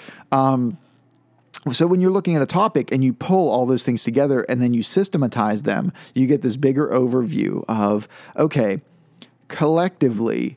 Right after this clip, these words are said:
this is what's going on. This is who everyone says Jesus is. And everybody might not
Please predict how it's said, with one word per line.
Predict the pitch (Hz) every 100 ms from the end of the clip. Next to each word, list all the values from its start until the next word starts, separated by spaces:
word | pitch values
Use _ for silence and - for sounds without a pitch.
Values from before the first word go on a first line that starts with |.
| _ -
this | 113 151 180 - -
is | 170 123
what's | 123 113 -
going | 127 113 110
on. | 113 90 175
This | 139 143 175 -
is | 170 160 -
who | - 135 120 117 113 - - _ _ _ _ _ _
everyone | 143 131 143 143
says | 135 123 120 156
Jesus | 135 123 120 117 180
is. | 90 - - - - - - -
And | 135 139 151
everybody | 196 262 214
might | 180 175
not | 147 143 135 -